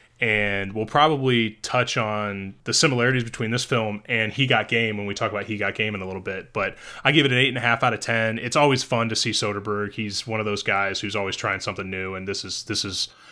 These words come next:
absolutely no different. So check out High Flying Bird on Netflix. Uh, I went to the theater 'cause I'm a rom-com guy. It was, uh,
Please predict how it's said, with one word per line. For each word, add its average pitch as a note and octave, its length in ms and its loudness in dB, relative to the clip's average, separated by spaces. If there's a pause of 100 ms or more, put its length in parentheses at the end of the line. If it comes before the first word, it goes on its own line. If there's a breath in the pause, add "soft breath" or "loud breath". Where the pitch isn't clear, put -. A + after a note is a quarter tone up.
(220 loud breath)
absolutely G#2 420 2
no F#2+ 160 -4
different. F#2+ 340 -4
So G#2 80 -4
check C3 240 2
out B2+ 140 2
High A#2 140 0
Flying G#2+ 260 -4
Bird G2+ 300 0
on G2 180 -4
Netflix. F#2+ 560 -2 (100)
Uh, G#2 300 -4
I A2 120 -2
went B2+ 180 2
to C3 60 -4
the B2+ 100 0
theater D3 360 6
'cause C3 160 -4
I'm A#2 120 2
a G#2+ 40 -2
rom-com A#2+ 540 2
guy. A2+ 580 6
It A2+ 180 -8
was, G2 680 -2 (400 loud breath)
uh, G#2 380 4